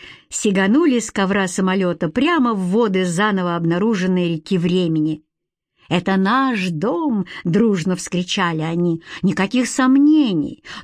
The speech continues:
То самое место!» На радостях они принялись поливать друг друга водой из реки,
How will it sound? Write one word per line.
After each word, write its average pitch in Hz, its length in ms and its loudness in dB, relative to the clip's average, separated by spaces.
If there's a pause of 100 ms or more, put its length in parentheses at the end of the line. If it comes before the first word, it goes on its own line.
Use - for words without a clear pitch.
(100)
То 254 280 2
самое 302 560 2
место!» 311 600 0 (1900)
На 254 160 4
радостях 294 540 2
они 262 220 4
принялись 240 600 2
поливать 214 480 0
друг 180 200 0
друга 190 280 0
водой 180 500 2
из 180 160 -2
реки, 180 640 0